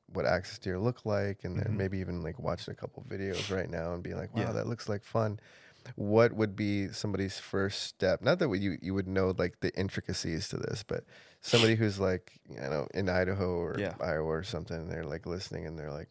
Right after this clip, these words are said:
Speaker 1: "Man, that sounds cool. I'd love to do that."
Speaker 2: Mm-hmm.
Speaker 1: What, what, what would you say to them as far as first steps? And, um, and if you, if you do know that, that's great. If not, um, that's fine too. But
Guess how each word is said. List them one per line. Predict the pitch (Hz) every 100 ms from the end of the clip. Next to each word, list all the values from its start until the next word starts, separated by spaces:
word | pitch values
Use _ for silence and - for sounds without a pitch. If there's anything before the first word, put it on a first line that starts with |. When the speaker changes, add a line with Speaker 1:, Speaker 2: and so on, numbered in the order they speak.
| 127
Speaker 1:
"Man, | 113 90
that | 104
sounds | - 107 101 -
cool. | - 107
I'd | 101
love | 85 92 98
to |
do | - 92
that." | 95 87 92 - _ -
Speaker 2:
Mm-hmm. | 101 101 110
Speaker 1:
What, | 101 107 110 - 92 - - - - -
what, | 104 107 - _
what | 101 101
would | 90 98
you | 101
say | - 95
to | 92
them | 92 92 92 95 -
as | 90 -
far | 98 92
as | 90
first | - 95 -
steps? | - 90 87 -
And, | 92 90 92 - _ _ _ _ _
um, | 90 85 82 - _ _ _ _ - 78 - -
and | 98 95
if | 104
you, | 110 95 - 98
if | 85 -
you | 104
do | 104
know | 107 98
that, | 98 92
that's | - 90
great. | - 92
If | 90 -
not, | 95 92 90 - _ _ _ _ _ -
um, | 95 87 85 87
that's | 85 90 -
fine | 90 90
too. | 90 - 95
But | 92